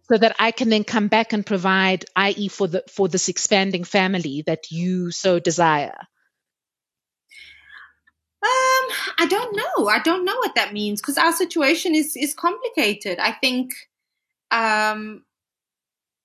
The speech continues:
Speaker 2: and I, and again, like, I think there's a whole other set of stuff here.
Speaker 1: Sure.
Speaker 2: All right. Like, if you're both ambitious, and what does that mean? Who, because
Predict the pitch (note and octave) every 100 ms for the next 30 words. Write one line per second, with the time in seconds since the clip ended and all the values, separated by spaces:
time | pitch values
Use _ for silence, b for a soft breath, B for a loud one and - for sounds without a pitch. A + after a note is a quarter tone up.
0 | _ _ - D4+ D4+ - B3+ C#4+ E4 D4+
1 | E4 E4+ D#4 D4 - C#4+ D#4 D4+ C#4+ C4
2 | B3 C4+ B3 C#4 - C#4 C4+ - - B3
3 | - G3 G#3 F3 F3 _ - A3 G3 A3
4 | - G#3+ G#3 B B B - C#4 C4+ C#4
5 | A3 A3+ A#3 C4 - A3 A3 A#3+ A3+ G3
6 | G3+ - G#3 G3+ G3 F#3+ G3 G#3 G#3+ G#3+
7 | G#3 G3+ G3+ G3+ G3+ E3+ A3+ A#3+ A#3+ A#3+
8 | B3 B3 _ _ _ _ _ _ _ C#4+
9 | C#4+ D4